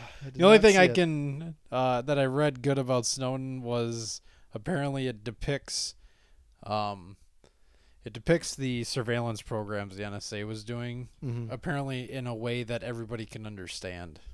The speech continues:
Speaker 2: Like, it gets pa-, it makes
Speaker 1: Is Margot Robbie in a hot tub?
Speaker 2: Uh, not
Speaker 1: Bubble
Speaker 2: that
Speaker 1: bath?
Speaker 2: good. Not that good. I think Joseph Gordon-Levitt's in a hot tub.
Speaker 1: <laughs>
Speaker 2: Dicks up. <laughs>
Speaker 1: Ugh.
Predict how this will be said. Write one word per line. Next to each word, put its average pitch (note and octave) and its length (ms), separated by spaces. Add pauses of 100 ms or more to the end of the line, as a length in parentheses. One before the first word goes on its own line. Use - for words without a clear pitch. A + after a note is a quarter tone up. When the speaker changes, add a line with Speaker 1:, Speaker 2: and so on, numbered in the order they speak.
(160)
Speaker 2:
Like, G2 120
it G#2 60
gets G#2+ 200
pa-, A#2 360
it A#2 200
makes A#2+ 220
Speaker 1:
Is C3 120
Margot C#3+ 320
Robbie C3+ 380
in B2+ 80
a A#2+ 40
hot A#2+ 200
tub? F3 160 (340)
Speaker 2:
Uh, C3+ 520
not C#3 80 (160)
Speaker 1:
Bubble B2+ 60
Speaker 2:
that C#3+ 160
Speaker 1:
bath? C3+ 140
Speaker 2:
good. - 220 (160)
Not A#2 160
that F2+ 160
good. - 140 (160)
I - 640
think B2 160
Joseph A#2+ 320
Gordon-Levitt's F#2+ 540
in A#1 80
a D#2 40
hot - 200
tub. - 160 (500)
Speaker 1:
<laughs> - 540
Speaker 2:
Dicks A#2 280
up. C#2 180 (520)
<laughs> A#3 80 (4000)
Speaker 1:
Ugh. C3 300